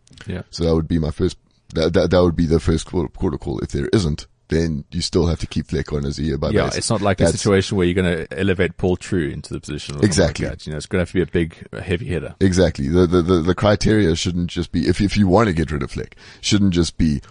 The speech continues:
Speaker 2: who's not Robbie
Speaker 1: Someone
Speaker 2: Fleck.
Speaker 1: else, yeah.
Speaker 2: You know, <laughs> that's not the way to entice this problem, because you're just gonna, because you're just gonna magnify your own problems, really.
Speaker 1: Uh, sorry, just on that,
Speaker 2: Uh,
Speaker 1: Mandla, you, you should actually be in the studio. Again,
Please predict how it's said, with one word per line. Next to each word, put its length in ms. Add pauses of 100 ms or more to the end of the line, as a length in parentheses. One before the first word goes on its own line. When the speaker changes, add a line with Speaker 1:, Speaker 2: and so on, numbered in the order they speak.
(180)
Speaker 2:
who's 500
not 280
Robbie 320
Speaker 1:
Someone 60
Speaker 2:
Fleck. 380
Speaker 1:
else, 160
yeah. 60
Speaker 2:
You 80
know, 180 (140)
<laughs> 160
that's 260
not 200
the 100
way 160
to 160
entice 340
this 100
problem, 280
because 240
you're 80
just 160
gonna, 280 (240)
because 280
you're 100
just 180
gonna 160
magnify 480
your 160
own 120
problems, 360
really. 180 (300)
Speaker 1:
Uh, 160
sorry, 280
just 200
on 100
that, 120
Speaker 2:
Uh, 80 (300)
Speaker 1:
Mandla, 200
you, 60 (160)
you 200
should 160
actually 200
be 100
in 60
the 100
studio. 420
Again, 360